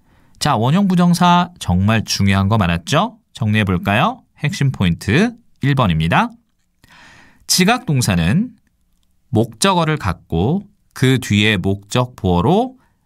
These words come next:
능동인 경우에는 원형 부정사 또는 현재 분사를 씁니다. 수동인 경우에는 과거 분사를 씁니다. 이 번이요.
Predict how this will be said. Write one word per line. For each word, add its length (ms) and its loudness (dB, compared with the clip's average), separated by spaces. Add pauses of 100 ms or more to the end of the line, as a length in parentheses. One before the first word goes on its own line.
(140)
능동인 640 2
경우에는 680 2 (240)
원형 420 2
부정사 640 -2 (240)
또는 420 0 (140)
현재 440 2
분사를 400 0
씁니다. 480 -6 (840)
수동인 460 2
경우에는 580 0 (320)
과거 340 -2
분사를 360 -4
씁니다. 420 -4 (1300)
이 160 2
번이요. 580 0